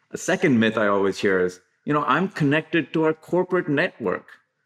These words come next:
Those corporate security types, those guys and gals out there, they'll take care of it. I don't need to worry about it.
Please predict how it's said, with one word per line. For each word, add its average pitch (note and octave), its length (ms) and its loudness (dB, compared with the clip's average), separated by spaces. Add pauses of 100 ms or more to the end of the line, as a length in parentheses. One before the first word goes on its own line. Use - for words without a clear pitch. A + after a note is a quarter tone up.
(140)
Those D#3+ 400 0
corporate G3+ 500 -2
security E3+ 560 0
types, F#2+ 340 -4
those B2 460 -2 (180)
guys A#2 280 2
and A2+ 120 0
gals A#2 300 2
out G#2+ 200 0
there, G2+ 200 2
they'll A2 280 0
take G2 160 -6
care F2 160 0
of F2 100 -4
it. G#2 80 2
I G#2 120 0
don't A#2+ 100 -2
need F#2 120 -4
to F#2 140 0
worry E2+ 120 0
about F#2 220 0
it. G#2+ 120 0